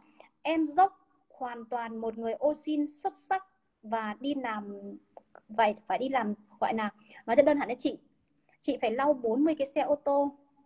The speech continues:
vào buổi sáng, từ bốn giờ sáng đến tám giờ sáng,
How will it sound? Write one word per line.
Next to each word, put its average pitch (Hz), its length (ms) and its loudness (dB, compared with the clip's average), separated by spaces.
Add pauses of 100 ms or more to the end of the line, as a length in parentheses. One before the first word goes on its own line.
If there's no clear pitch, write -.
(560)
vào 214 120 0
buổi 202 160 -4
sáng, 196 280 -4 (100)
từ 226 100 0
bốn 214 220 0
giờ 285 80 4 (100)
sáng 208 280 -4
đến 220 200 -6
tám 220 260 -2
giờ 262 140 2
sáng, 208 300 -4